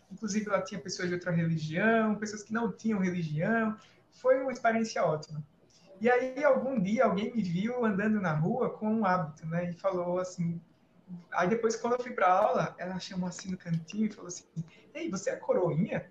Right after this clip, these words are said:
Eu falei, "Coroinha?" <laughs> Não, eu sofri. Aí foi até bom, porque ele começou a perguntar o que era, e eu fui explicando,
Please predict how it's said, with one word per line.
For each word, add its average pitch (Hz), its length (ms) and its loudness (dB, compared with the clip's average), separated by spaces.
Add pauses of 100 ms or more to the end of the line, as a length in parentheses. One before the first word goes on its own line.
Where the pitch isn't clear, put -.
(180)
Eu - 60 -20
falei, 170 200 -2
"Coroinha?" 196 1000 -4
<laughs> - 120 -14 (420)
Não, 311 120 -8 (200)
eu 196 60 0
sofri. 185 760 -2 (320)
Aí 220 360 2
foi 262 140 6
até 269 300 2
bom, 226 200 2
porque - 280 -8
ele 185 340 -2
começou 220 380 -2
a - 20 -10
perguntar 190 560 0
o - 80 -2
que 180 240 -6
era, 208 160 2
e 190 80 -2
eu 185 160 -4
fui 190 120 -14
explicando, 226 680 0